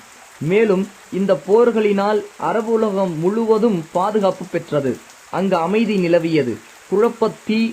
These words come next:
அணைந்தது. இஸ்லாமிற்கும் சிலை வழிபாட்டிற்கும் இடையே நடந்த போர்களில் எதிரிகளின் வலிமை குன்றியது. அவர்கள் சமாதானத்திற்கு அடிபணிந்தார்கள். இஸ்லாமிய அழைப்பு பணி பரவுவதற்கு உண்டான தடைகளும் அகன்றன. இவையாவும்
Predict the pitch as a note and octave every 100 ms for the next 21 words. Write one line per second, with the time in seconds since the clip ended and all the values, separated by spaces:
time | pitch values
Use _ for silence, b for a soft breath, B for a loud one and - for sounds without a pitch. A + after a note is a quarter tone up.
0 | - D#3 F3 F3 D3+ B2 G2+ - - D3+
1 | - A3 A3 G#3+ G3 - A3+ G3+ - F3+
2 | G3+ E3+ F3 G#3+ A3 - G3+ - G3 F#3
3 | F#3+ F#3+ F3+ F3 F3 D#3+ - G3+ F#3+ F#3+
4 | G#3+ D#4 - - C3 F3+ A3+ G#3+ G3+ F3+
5 | D3+ E3+ G#3 G#3+ G#3 - F3 D#3+ E3 D3
6 | B2+ - - - - D#3+ G3 G3 F3 D#3+
7 | E3 G3+ A3 G#3+ G3 - F3 D#3 E3 D#3+
8 | D#3+ E3 D3+ D3 C#3 A#2+ G#2 - - C#3+
9 | - F#3+ F#3+ F#3 E3 G3 G3 F#3 F3+ F#3
10 | G#3 D3 - - - E3+ G#3+ A3 G3+ F#3
11 | F3 F3 F3+ F3+ F3 D#3 D#3+ E3+ F#3 F#3
12 | E3+ D3+ D#3 D#3+ D3 C3+ A2+ - - C#3+
13 | D#3 E3 E3+ F3+ F#3+ G#3+